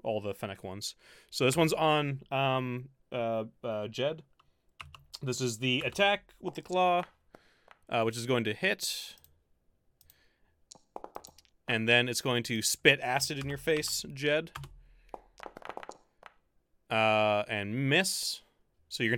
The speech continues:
take one point of damage from that. Uh, this one's on you, Doyle. This is the claw.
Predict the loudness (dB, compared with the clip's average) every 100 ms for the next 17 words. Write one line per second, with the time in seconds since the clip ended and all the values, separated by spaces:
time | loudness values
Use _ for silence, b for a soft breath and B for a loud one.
0 | 2 2 0 2 0 2 0 0 -4 -2
1 | -4 _ b b b b 0 0 0 0
2 | 4 4 4 2 2 2 0 -8 -10 -4
3 | -4 -4 -4 -6 -6 0 4 6 4